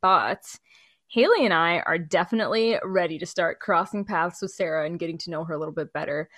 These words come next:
And Sarah, I don't know if you know this, but I recently received two scholarships. And actually, I'm not even sure if, I, I recently received three scholarships, and I'm not sure if all three of them, but certainly I think two of them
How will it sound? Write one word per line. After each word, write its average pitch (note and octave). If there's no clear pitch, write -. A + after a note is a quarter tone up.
And F#3+
Sarah, B3
I A3+
don't G4
know C#4+
if -
you A3+
know G3+
this, -
but F3+
I F#3
recently C#4
received G#3
two C4+
scholarships. -
And A3
actually, B3
I'm F#3+
not C4
even C4
sure F#3+
if, -
I, F#3+
I G#3+
recently F4+
received B3+
three A#3+
scholarships, -
and G3
I'm G3
not G3
sure A#3+
if -
all E3+
three B3+
of G3+
them, D#3+
but -
certainly B3+
I G3
think F#3+
two B3+
of A#3
them E3